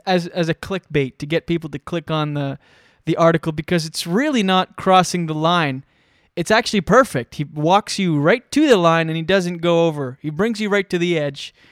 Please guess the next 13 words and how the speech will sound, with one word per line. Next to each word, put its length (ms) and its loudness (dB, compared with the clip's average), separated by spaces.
And 240 0
it's 160 -6
a 60 -4
perfect 520 0
piece. 380 -4
It's 120 -12
just 240 -4
under 180 4
eight 200 2
minutes 440 -2
of 200 -8
stand-up 380 -2
comedy. 440 -2